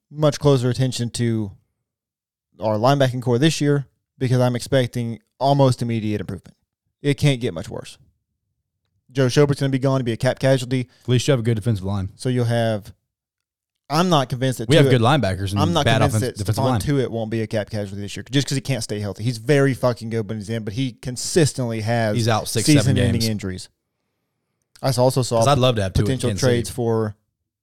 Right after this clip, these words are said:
Speaker 1: Tyron Smith because of the same thing.
Speaker 2: Really?
Speaker 1: For the Cowboys.
Speaker 2: Mm-hmm. That'd be good for you guys.
Speaker 1: It would be, well,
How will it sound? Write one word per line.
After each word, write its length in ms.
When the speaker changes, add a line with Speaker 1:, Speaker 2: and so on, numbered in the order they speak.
Speaker 1:
Tyron 280
Smith 320
because 260
of 40
the 80
same 180
thing. 220
Speaker 2:
Really? 240
Speaker 1:
For 60
the 80
Cowboys. 360
Speaker 2:
Mm-hmm. 220
That'd 120
be 100
good 160
for 60
you 120
guys. 240
Speaker 1:
It 100
would 200
be, 300
well, 360